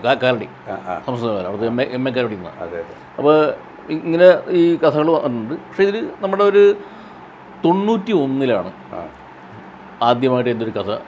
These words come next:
Speaker 1: പ്രസിദ്ധീകരിക്കപ്പെടുന്നത്. തൊണ്ണൂറ്റി ഒന്നിൽ. പ്രീ ഡിഗ്രിക്ക് പഠിക്കുന്ന കാലം മുതൽ തന്നെ ഞാൻ ഈ പണി ആരംഭിച്ചതാണ്.
Speaker 2: അതെ, അതെ.
Speaker 1: അപ്പോൾ ഞാൻ പ്രീ ഡിഗ്രിക്ക് പഠിക്കുമ്പോഴേക്ക് നമ്മുടെ ഈ വീട്ടിൽ വരുന്ന ഏറ്റവും നിലവാരമുള്ള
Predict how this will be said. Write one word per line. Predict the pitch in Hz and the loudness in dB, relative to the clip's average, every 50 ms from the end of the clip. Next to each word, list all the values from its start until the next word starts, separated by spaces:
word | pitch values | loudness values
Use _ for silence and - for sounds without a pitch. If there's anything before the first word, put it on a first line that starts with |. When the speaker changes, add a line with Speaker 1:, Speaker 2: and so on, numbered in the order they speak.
| - - - - - - - | -16 -20 -20 -20 -20 -16 -10
Speaker 1:
പ്രസിദ്ധീകരിക്കപ്പെടുന്നത്. | - 127 113 - 123 113 104 107 101 95 85 82 - 110 | -8 -8 -6 -4 -4 -4 -4 -4 -6 -8 -10 -10 -8 -8
തൊണ്ണൂറ്റി | 110 117 117 117 - 113 110 101 98 | -6 -6 -6 -6 -6 -6 -6 -6 -8
ഒന്നിൽ. | 98 98 92 90 - - - - 117 | -8 -10 -12 -12 -14 -16 -16 -12 -8
പ്രീ | 120 131 143 | -4 0 2
ഡിഗ്രിക്ക് | 151 151 147 156 156 - 135 143 151 - - - - 127 | 2 4 4 2 2 2 0 -4 -4 -4 -6 -12 -8 -4
പഠിക്കുന്ന | 131 131 131 127 131 117 | -4 -2 -2 -2 -2 0
കാലം | 120 117 120 117 | 0 0 0 -2
മുതൽ | 117 113 110 | -2 -4 -4
തന്നെ | 107 110 113 117 | -4 -4 -4 -4
ഞാൻ | 113 113 117 | -4 -4 -4
ഈ | 113 | -4
പണി | 113 113 113 117 117 110 | -4 -4 -4 -4 -4 -4
ആരംഭിച്ചതാണ്. | 110 110 107 101 92 95 85 - - - - | -4 -4 -6 -8 -8 -10 -10 -12 -14 -16 -14
Speaker 2:
അതെ, | 85 82 | -12 -12
അതെ. | 80 78 85 - - | -12 -12 -14 -16 -14
Speaker 1:
അപ്പോൾ | - - 101 | -12 -8 -6
ഞാൻ | 104 104 107 113 120 117 117 | -4 -2 -2 -2 -2 -4 -6
പ്രീ | - 110 120 | -4 -4 -4
ഡിഗ്രിക്ക് | 123 123 127 123 135 | -2 -2 0 0 0
പഠിക്കുമ്പോഴേക്ക് | 127 117 123 123 120 123 120 123 | 0 0 0 0 0 0 0 0
നമ്മുടെ | 120 113 117 120 | 0 0 0 0
ഈ | 120 120 | 0 2
വീട്ടിൽ | 120 117 117 - - 113 104 104 110 - - - - - - - - - - - - - - - - - | 0 0 -2 -4 -4 -6 -6 -8 -8 -10 -14 -20 -20 -20 -20 -20 -20 -20 -20 -20 -20 -20 -20 -20 -8 -4
വരുന്ന | 110 113 117 120 123 | -4 -2 -2 -2 -2
ഏറ്റവും | 117 117 117 117 - - 139 135 139 131 | -2 -2 -2 -4 -2 -2 -2 -2 0 -2
നിലവാരമുള്ള | 117 110 110 110 113 117 117 117 117 113 110 107 107 107 - | -2 0 0 2 2 2 0 0 -2 -4 -4 -2 -2 -4 -4